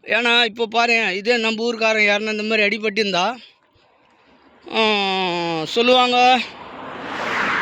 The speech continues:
மேக்ஸிமம் எத்தனை மக்கள் வந்து ரோட்ல நிப்பாங்க தெரியுமா? ஜனம் கூட்டிடுவாங்க.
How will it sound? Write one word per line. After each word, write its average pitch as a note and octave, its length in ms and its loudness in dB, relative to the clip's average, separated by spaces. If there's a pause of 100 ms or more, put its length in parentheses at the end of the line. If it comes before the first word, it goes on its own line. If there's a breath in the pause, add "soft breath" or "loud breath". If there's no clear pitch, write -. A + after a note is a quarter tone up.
(1800)
மேக்ஸிமம் A#3 1300 2 (1040 loud breath)
எத்தனை B3 480 0
மக்கள் C4+ 440 2
வந்து B3 260 2
ரோட்ல B3 180 4
நிப்பாங்க A#3 520 0
தெரியுமா? G#3 300 0 (2250)
ஜனம் C4 320 2
கூட்டிடுவாங்க. A#3 600 2